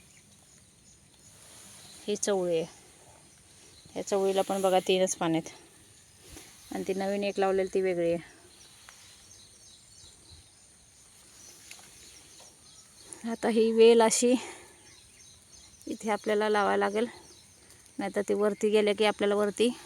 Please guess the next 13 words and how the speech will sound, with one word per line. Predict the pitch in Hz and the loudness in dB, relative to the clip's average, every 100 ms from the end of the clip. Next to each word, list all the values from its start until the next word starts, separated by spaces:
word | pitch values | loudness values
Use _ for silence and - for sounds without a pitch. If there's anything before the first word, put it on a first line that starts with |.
| - | 0
काढता | 180 175 190 | 2 4 0
येत | 185 | 0
नाहीत | 180 165 | -2 -2
ना | 196 226 | -4 -4
शेंगा. | - 175 170 175 - - - - - - - - - - - - - 202 | 0 0 0 -2 -10 -20 -20 -20 -20 -20 -20 -20 -20 -20 -20 -20 -12 -6
याला | 190 | -4
पण | 190 202 | -4 -6
आता | 190 190 | -4 -4
कळ्या | - 185 | 0 0
पकडायला | 185 - 180 175 | -2 -4 -6 -4
लागल्यात | 175 175 | -4 -4
बघा | 175 170 - - - - - - - - - - - - - - - | -4 -6 -6 -20 -20 -20 -20 -20 -20 -20 -20 -20 -20 -20 -20 -18 -2
चवळीला. | 190 175 170 | 0 0 -2